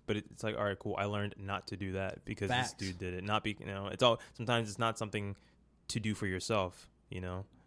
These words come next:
Speaker 2: No, but that's something that people say too, is that smart people learn from other people's mistakes, and
Speaker 1: Yeah,
Speaker 2: that
Speaker 1: I,
Speaker 2: not,
Speaker 1: yeah.
Speaker 2: not so smart people learn from their own mistakes. I, y-,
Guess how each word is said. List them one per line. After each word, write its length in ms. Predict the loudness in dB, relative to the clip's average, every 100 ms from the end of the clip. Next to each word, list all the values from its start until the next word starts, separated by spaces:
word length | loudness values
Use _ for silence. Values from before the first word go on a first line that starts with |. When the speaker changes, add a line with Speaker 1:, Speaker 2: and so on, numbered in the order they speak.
| 4
Speaker 2:
No, 120 | 6
but 140 | 8
that's 180 | 6 6
something 200 | 4 2
that 120 | 2
people 240 | 4 2 2
say 260 | 4 4
too, 200 | 4 4
is 80 | 4
that 160 | 4 2
smart 320 | 6 6 8
people 280 | 4 6 6
learn 200 | 6 6
from 180 | 4 4
other 180 | 4
people's 380 | 4 2 0 -4
mistakes, 560 | -4 -6 -4 -4 -6 -10 -4
and 80 | 4
Speaker 1:
Yeah, 140 | 4
Speaker 2:
that 200 | 4 2 2
Speaker 1:
I, 60 |
Speaker 2:
not, 180 | 2 4
Speaker 1:
yeah. 160 | 2 0
Speaker 2:
not 180 | 0 0
so 120 | 0
smart 240 | -2 0 0
people 200 | 0 2
learn 140 | 0
from 140 | -2 -2
their 80 |
own 100 | -2 -2
mistakes. 280 | 0 -2 -2
I, 80 | -8 -12 -14
y-, 120 | -6